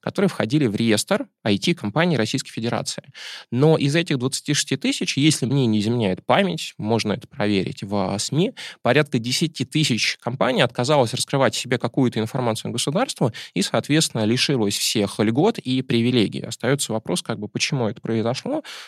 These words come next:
Ну, может быть, они просто не вели эту деятельность, да, может быть, как бы, продавали что-то другое, может быть, просто пытались,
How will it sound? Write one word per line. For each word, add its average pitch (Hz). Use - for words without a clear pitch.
Ну, 107
может 165
быть, -
они 120
просто 135
не 104
вели 107
эту 113
деятельность, -
да, 117
может 104
быть, 98
как -
бы, -
продавали 113
что-то -
другое, 107
может 110
быть, 101
просто -
пытались, 104